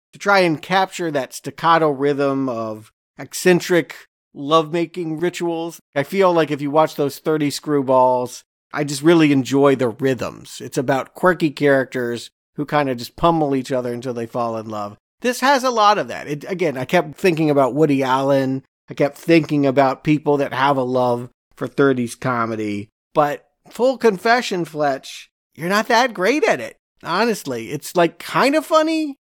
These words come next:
but it's not really funny. It's kind of smirk, but no laugh funny. Everything here works for me much better than the Chevy Chase incarnation,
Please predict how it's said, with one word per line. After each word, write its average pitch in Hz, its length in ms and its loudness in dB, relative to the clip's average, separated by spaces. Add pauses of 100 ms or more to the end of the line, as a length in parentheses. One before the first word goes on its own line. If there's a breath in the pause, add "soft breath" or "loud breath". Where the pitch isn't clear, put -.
(200)
but 196 120 -6
it's 196 120 -10
not 226 220 -2 (300)
really 143 540 2
funny. 98 560 -16 (240)
It's - 240 -14
kind 175 220 2
of 156 100 0
smirk, 208 760 -2 (240)
but 160 160 2
no 160 200 6
laugh 139 680 -6
funny. 87 520 -12 (280)
Everything 226 640 2
here 185 300 4
works 175 380 2
for 175 180 -2
me 147 180 0
much 147 340 0
better 131 600 2 (240)
than 143 180 0
the 127 300 -2
Chevy 147 280 2
Chase 147 340 2
incarnation, 101 960 -8